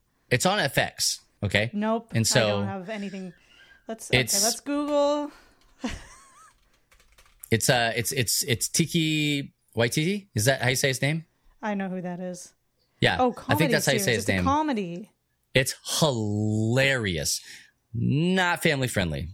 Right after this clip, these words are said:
Speaker 1: So, like, don't. It, it's,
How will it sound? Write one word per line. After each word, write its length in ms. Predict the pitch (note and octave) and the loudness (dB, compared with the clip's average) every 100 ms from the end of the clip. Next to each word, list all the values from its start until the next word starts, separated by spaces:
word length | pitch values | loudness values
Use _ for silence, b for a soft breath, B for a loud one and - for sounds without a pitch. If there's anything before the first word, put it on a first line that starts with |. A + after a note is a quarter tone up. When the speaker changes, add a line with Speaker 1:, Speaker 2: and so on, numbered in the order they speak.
| - | -6
Speaker 1:
So, 300 | - A#2+ G#2 | 0 2 2
like, 360 | G2 G2 - - _ _ _ _ _ _ | 2 0 -2 -16 _ _ _ _ _ _
don't. 320 | - B2 B2+ - _ _ _ _ _ - | 0 2 0 -8 _ _ _ _ _ -4
It, 160 | G#2+ - | -4 0
it's, 420 | A2+ G2 - - | -2 0 -2 -4